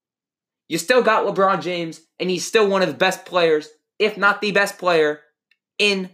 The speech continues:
on planet Earth. And if you do not, Jeanie Buss, capitalize on what you have, you have failed.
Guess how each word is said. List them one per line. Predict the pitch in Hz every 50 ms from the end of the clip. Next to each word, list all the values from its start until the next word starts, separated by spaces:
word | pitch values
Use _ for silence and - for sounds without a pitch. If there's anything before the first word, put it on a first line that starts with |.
| _ _ _
on | 170 190 196 185 -
planet | - - 180 175 170 160
Earth. | 156 127 107 - - _ _ _ _ _ _ _ - - _
And | 175 190
if | 185 165 139 160
you | 214 277 294 -
do | - 233 220
not, | 214 220 240 - 175
Jeanie | 170 214 220 220 208
Buss, | 175 196 202 202 208 - - _ _ _ _ _ _ _ _ _ _ _ _ -
capitalize | - 220 247 247 247 233 233 233 233 233 233 226 233 226 - - _ _
on | - 139 139
what | 170 233 240 240
you | 226 214
have, | 196 202 208 220 226 233 233 - _ _ _ _ _ _ _ _ _ _ _ _ _ _ _ _ _ _
you | - 196 262
have | 330 247 220 214 202 196 - _ _ _ _ _ _ _ _
failed. | 190 190 190 151 - - -